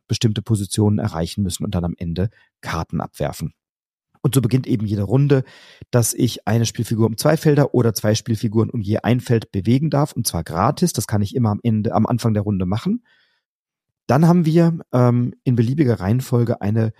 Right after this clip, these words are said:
bestimmte Anzahl oder eine unterschiedliche Anzahl von Aktionen. Wir dürfen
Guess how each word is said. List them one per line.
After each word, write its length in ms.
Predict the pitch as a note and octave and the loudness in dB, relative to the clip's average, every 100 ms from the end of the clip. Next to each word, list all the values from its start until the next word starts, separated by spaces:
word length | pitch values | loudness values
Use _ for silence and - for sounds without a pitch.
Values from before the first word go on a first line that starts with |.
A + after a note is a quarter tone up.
| _ _ _ | _ _ _
bestimmte 480 | A2+ - D3 D3 - | -6 0 0 0 -2
Anzahl 560 | G#2+ A#2+ - A2 G#2+ | -2 -2 0 2 2
oder 220 | - G#2+ - | 0 -2 -4
eine 120 | G#2+ | -4
unterschiedliche 580 | B2+ A#2+ - A2 - G2+ | -2 -2 -2 -6 -6 -6
Anzahl 340 | G#2 - G2+ | -6 -4 -4
von 240 | - F#2+ - | -4 -6 -8
Aktionen. 680 | - - C3 C3 B2+ G#2+ F#2+ | -12 -2 4 6 6 4 0
Wir 80 | G2 | 2
dürfen 460 | C3 C#3+ C3+ C3 | 2 2 0 -2